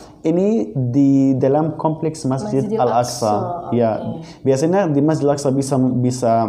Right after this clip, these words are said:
Speaker 1: salat di dalam misalnya musalla atau masjid seperti ini, di luar bisa juga. Biasanya tidak, tidak pasti, misalnya tidak harus di dalam misalnya,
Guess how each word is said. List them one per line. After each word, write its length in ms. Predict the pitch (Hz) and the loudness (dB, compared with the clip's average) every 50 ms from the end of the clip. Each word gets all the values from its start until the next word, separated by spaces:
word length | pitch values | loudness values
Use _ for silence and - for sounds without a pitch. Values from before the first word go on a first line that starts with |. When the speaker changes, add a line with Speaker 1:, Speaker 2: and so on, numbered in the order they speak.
| - - - - - - - - - - - - - - - - - - - - - | -4 -8 -14 -20 -20 -20 -20 -20 -20 -20 -20 -20 -20 -20 -20 -20 -20 -20 -20 -20 -18
Speaker 1:
salat 400 | - - - 120 123 123 120 104 | -10 -2 0 2 2 2 2 2
di 80 | 113 117 | 0 2
dalam 320 | 117 117 120 120 117 117 | 2 2 2 2 2 2
misalnya 300 | 110 110 123 117 117 117 | 0 0 0 0 2 2
musalla 380 | 117 113 113 - 123 120 110 110 | 0 0 0 -2 -2 0 0 0
atau 80 | - 117 | 0 0
masjid 240 | 110 117 117 117 113 | 0 0 0 0 -2
seperti 460 | 113 - 107 110 113 117 - 107 104 | -2 -2 0 0 0 0 0 -2 0
ini, 240 | 104 120 143 175 165 - - - - - | 0 0 0 -2 -2 -6 -14 -18 -16 -8
di 140 | - 113 127 | -2 0 0
luar 240 | 135 156 170 170 160 | 0 0 0 -2 -2
bisa 240 | 165 180 180 - 165 | -2 -4 -4 -4 -4
juga. 540 | 165 185 180 165 160 160 170 165 - - - - - | -4 -4 -4 -4 -4 -4 -6 -8 -12 -16 -20 -16 -8
Biasanya 400 | 139 120 123 127 147 147 139 139 | -4 -4 -2 -2 -2 -2 -2 -2
tidak, 320 | 160 147 147 147 - - | 0 0 0 -2 -2 -2
tidak 240 | - 151 135 131 131 | -2 0 0 0 -2
pasti, 320 | 135 143 147 - - - | -2 -4 -6 -6 -4 -4
misalnya 320 | 120 120 113 120 127 127 127 | -2 -2 -2 0 -2 -2 0
tidak 220 | 139 139 131 120 | 0 -2 -2 0
harus 240 | 123 123 127 139 131 | 0 0 2 0 0
di 140 | 120 117 117 | 0 0 0
dalam 320 | 113 117 117 120 123 120 | 2 2 2 2 0 0
misalnya, 500 | 117 117 113 - 113 113 113 117 120 120 | 0 -2 -2 -2 -2 -2 0 0 0 -2